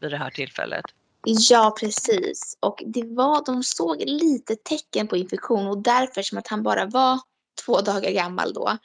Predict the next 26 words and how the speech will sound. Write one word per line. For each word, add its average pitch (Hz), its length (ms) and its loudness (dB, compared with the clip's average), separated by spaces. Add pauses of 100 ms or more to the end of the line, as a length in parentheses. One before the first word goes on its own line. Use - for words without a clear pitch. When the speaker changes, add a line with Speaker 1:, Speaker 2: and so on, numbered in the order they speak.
(280)
Speaker 2:
så, 196 520 -2
ehm, 180 480 0 (120)
ville 196 240 0
de 202 140 2
att 185 120 -6
vi 175 100 -4
skulle 175 260 -6
stanna 180 480 -4
för - 260 -2
observation - 580 -4
då, - 100 -6
vilket - 300 -16
självklart - 400 -10
var - 80 -6 (240)
jättebra. - 460 -4 (880)
Ehm, 185 520 -4
så 202 100 -6
att 202 100 -8
vi 196 220 2
sov 196 340 0
där 180 280 -2 (100)
i 185 160 -6 (280)
två, 185 300 0 (360)
två 247 100 2
nätter. - 300 -6 (2000)
Ehm. 196 560 -10